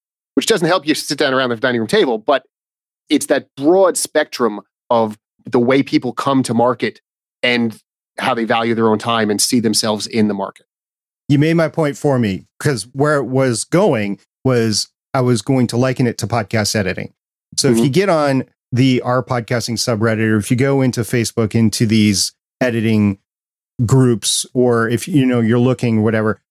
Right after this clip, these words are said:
Speaker 2: there'll be these college kids that say, "I can edit your show for twenty-five dollars," not knowing the amount of time that's really gonna go into it,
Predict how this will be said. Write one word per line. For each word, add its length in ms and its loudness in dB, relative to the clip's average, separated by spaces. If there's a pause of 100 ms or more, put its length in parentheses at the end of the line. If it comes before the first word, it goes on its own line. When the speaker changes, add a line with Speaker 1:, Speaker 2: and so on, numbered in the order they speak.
(120)
Speaker 2:
there'll 240 2
be 240 2
these 280 2
college 480 -2
kids 300 -2
that 60 -4
say, 160 -4
"I 180 -2
can 160 0
edit 240 0
your 100 0
show 300 0
for 240 -2
twenty-five 480 -4
dollars," 460 -6 (360)
not 380 2
knowing 640 0 (240)
the 240 2
amount 280 0
of 100 -10
time 420 0
that's 200 -2
really 360 0
gonna 260 0
go 280 2
into 340 0
it, 200 0